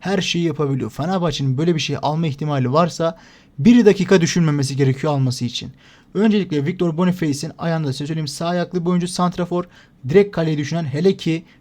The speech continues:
John Duran'la yan yana olduğunu düşününce insanın tüyleri ürperiyor. Ben böyle bir şey yaşanmasını çok isterdim ama, e, şunu da söylemem gerekiyor ki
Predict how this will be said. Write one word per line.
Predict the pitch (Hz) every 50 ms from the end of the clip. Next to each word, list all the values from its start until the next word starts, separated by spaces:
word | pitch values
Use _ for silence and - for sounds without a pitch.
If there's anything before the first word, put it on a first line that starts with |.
| - 131 120
John | - 151 170 185 180
Duran'la | 185 190 196 185 170 160 147
yan | 135 156 175
yana | 185 180 170 165
olduğunu | 160 160 170 170 160 160 156 135 131
düşününce | 143 156 - 185 190 185 170 147 151 151 -
insanın | 170 180 180 175 180 165 151 139 135
tüyleri | 139 - 175 156 151 180 - -
ürperiyor. | 170 160 135 131 - - 147 139 127 120 123 160 - - - - - - - - -
Ben | 180 180 180 180
böyle | 180 175 170
bir | 165 -
şey | - 175
yaşanmasını | 165 156 - 156 156 151 147 135 156 147
çok | 131 - 151 -
isterdim | - - 160 151 160 -
ama, | 147 156 160 160 165 139 104 92
e, | 143 143 139 135 135
şunu | 131 - - 143 143
da |
söylemem | 131 139 - 139 139 135 135 139 143 147
gerekiyor | 143 139 135 135 - 143 135
ki | 127 143 151 151